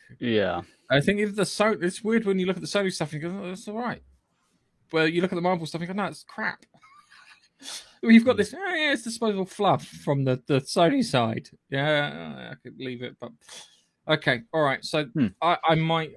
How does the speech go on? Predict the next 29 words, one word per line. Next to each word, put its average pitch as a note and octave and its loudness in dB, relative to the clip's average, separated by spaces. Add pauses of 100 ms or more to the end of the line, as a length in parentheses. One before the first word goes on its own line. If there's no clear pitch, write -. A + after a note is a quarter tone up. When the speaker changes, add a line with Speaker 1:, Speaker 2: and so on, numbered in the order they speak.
Speaker 2:
I D3 -6
might C#3 -4
go B2+ -2
and A#2+ -6
see A#2+ -6
Thor. A#2 -6
I, A2+ -4
I, A2+ -12 (120)
I, A#2 -4 (100)
I'll, A#2 -4
I'll, A#2 -4
I'll A#2 -12
check - -10
to A2+ -16
see A2+ -8
what A2 -10
my A2 -2
evening's A2 -4
looking A2 -8
like. G#2+ -6 (720)
Um, A2 -2 (1040)
yes, A#2 8
Speaker 1:
Yeah. F#2+ 0
Speaker 2:
so C3 2
Speaker 1:
Well, D3+ 8
uh, C3 0
yeah, A2 4
for - -8
me, B2+ 0